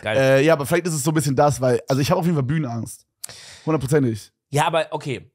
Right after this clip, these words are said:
Speaker 1: Hast du Bühnenangst oder bist du einfach aufgeregt, Bro?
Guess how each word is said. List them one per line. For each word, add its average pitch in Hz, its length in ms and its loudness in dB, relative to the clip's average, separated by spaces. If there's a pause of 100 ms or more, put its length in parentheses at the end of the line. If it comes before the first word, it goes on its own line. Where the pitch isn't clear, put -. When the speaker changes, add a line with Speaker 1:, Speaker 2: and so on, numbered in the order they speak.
(160)
Speaker 1:
Hast 160 260 -2
du 156 300 -10
Bühnenangst 220 760 -2
oder 180 140 -2
bist 170 220 -6
du 156 80 -14
einfach 117 360 -10
aufgeregt, - 600 -6
Bro? - 240 -20